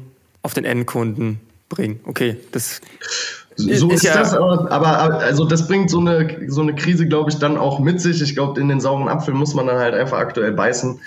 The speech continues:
Speaker 2: Und je nachdem, wo man unterwegs ist, ähm,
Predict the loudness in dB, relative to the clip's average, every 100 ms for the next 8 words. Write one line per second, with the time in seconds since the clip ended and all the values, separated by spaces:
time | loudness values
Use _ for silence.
0 | -18 -18 _ -2 2 4 2 2 2 4
1 | 4 4 4 2 2 -2 -2 -4 -2 -6
2 | -12 -20 -20 -20 _ -4 0 0 0 -4